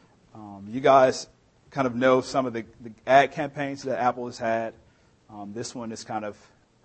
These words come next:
from a few years ago, but there is these two men standing on this, on this white screen, uh, this white background, and one guy is, you know, he's hip, he's cool, he's young, he's funny,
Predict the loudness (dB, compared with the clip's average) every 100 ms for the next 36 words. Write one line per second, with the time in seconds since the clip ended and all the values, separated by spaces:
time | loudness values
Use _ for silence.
0 | -18 -16 -14 -12 -8 -6 -6 -8 -8 -10
1 | -12 _ _ _ _ _ _ -18 -14 -6
2 | -2 -2 -2 -4 -10 _ -20 -14 -14 -8
3 | -4 -2 -2 -6 -8 -6 -4 -4 -4 -10
4 | -12 -14 -12 -12 -14 _ _ _ _ -2
5 | 0 0 -4 -10 -8 -8 -10 -2 2 2
6 | 2 -14 -14 -10 -6 -4 -4 -4 -6 -10
7 | -10 -14 _ _ _ _ _ _ -16 -12
8 | -12 -14 -18 -12 -6 0 6 8 10 8
9 | 2 -6 -12 -14 -14 -12 -12 -12 10 12
10 | 12 10 -14 -16 -16 -10 -8 -8 -10 -12
11 | -14 -12 -6 -4 -4 -8 _ _ _ _
12 | _ -16 -16 -4 0 0 -4 -8